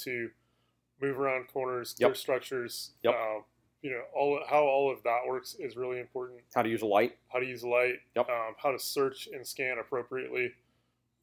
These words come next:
Speaker 1: uh, because it is, it is, several of our guys that are kinda newer to this found out it is really easy to get sucked in and get all of a sudden engaged from everywhere at the same time,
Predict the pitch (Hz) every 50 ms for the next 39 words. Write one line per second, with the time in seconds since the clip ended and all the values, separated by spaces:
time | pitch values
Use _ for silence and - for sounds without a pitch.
0 | - - 117 113 110 104 104 104 - _ _ - 143 131 131 120 127 123 123 127
1 | 127 123 123 117 113 - - - - - - _ _ _ _ _ _ - 156 147
2 | 135 139 147 147 143 143 139 175 202 185 185 - - 165 160 156 165 156 147 147
3 | 139 135 135 135 135 131 135 127 - 139 135 131 127 127 - 135 123 120 120 127
4 | 127 127 123 123 120 120 - - - 131 120 120 120 120 123 117 - - _ _
5 | _ _ _ _ _ _ _ - 135 127 120 107 120 120 113 120 135 147 147 135
6 | 127 123 131 127 117 123 117 113 113 123 - - 143 127 - - 131 123 120 120
7 | 120 117 117 127 127 123 117 117 120 117 117 113 113 113 - _ _ _ _ _
8 | - 139 135 123 - 143 131 127 120 117 110 120 120 120 120 117 - - - -
9 | - 123 113 110 110 110 _ _ _ _ _ _ _ _ _ _ _ _ - 147
10 | 135 127 135 127 123 123 123 120 120 110 113 - 113 - - 120 113 110 - -
11 | 120 110 113 113 107